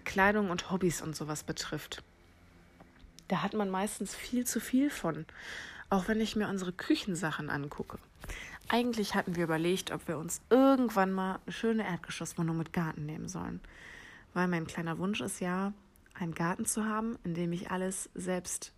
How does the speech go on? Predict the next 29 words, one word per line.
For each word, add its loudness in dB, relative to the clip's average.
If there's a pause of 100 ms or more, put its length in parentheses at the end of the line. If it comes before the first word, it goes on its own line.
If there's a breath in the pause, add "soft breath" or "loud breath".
pflanzen 0
kann, -2 (520 loud breath)
wie 2
Tomatensträucher 2 (440 loud breath)
oder 0 (120)
ein -2
riesiger 2
Kirschbaum 2 (100)
und -6
was 2
es -2
nicht -4
alles -6
gibt. -2
Das -4
wäre 2
so -2
ein -2
kleiner -2
Wunsch, -2
weil 0
ich -4
dann -6
einfach -4
noch 0
mehr 0
selber 2
machen -4
könnte, -4